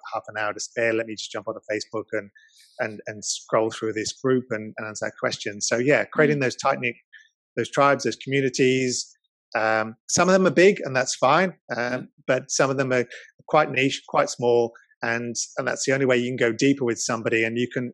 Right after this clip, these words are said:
Speaker 1: open up and really sort of create that connectivity that allows you to sort of really share your, uh, your deepest fears,
Speaker 2: Mm.
Speaker 1: doubts, frustrations,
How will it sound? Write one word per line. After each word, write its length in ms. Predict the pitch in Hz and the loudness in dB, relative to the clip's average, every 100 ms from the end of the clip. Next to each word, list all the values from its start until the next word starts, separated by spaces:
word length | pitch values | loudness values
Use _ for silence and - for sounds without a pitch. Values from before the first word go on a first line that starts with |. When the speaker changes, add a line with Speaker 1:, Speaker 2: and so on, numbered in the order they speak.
| - | -2
Speaker 1:
open 280 | 139 139 127 | -2 -2 -2
up 220 | 120 - _ _ _ _ - | -2 -4 _ _ _ _ -12
and 220 | 123 120 117 120 | -10 -8 -6 -2
really 340 | 131 135 131 | 2 4 2
sort 240 | 123 139 120 | 0 0 0
of 160 | 113 - | -2 -4
create 320 | - 123 - | -2 -2 0
that 200 | 120 - - | -2 -2 -10
connectivity 720 | - 113 - - 151 139 127 | -8 -6 -2 2 4 4 0
that 100 | 117 117 | 2 2
allows 380 | 117 120 120 | 2 2 2
you 120 | 120 113 | 0 0
to 140 | 123 | -2
sort 180 | - 117 | -6 -6
of 80 | 110 | -2
really 220 | 123 110 | -2 -2
share 400 | - 127 120 117 | -4 0 2 2
your, 440 | 113 113 110 107 - - _ _ _ - | 0 0 0 -2 -6 -20 _ _ _ -6
uh, 200 | 120 113 113 | 0 0 0
your 140 | 120 113 | -4 -2
deepest 540 | 143 139 139 - - _ | 0 0 0 -2 -10 _
fears, 500 | 151 156 151 147 139 | 2 6 8 6 2
Speaker 2:
Mm. 380 | - _ _ - | -8 _ _ 0
Speaker 1:
doubts, 600 | 131 135 135 - - _ _ _ - | 4 2 0 -8 -10 _ _ _ -8
frustrations, 1080 | 113 - 135 135 127 135 123 123 123 123 | -6 -2 2 2 4 2 2 -2 -6 -6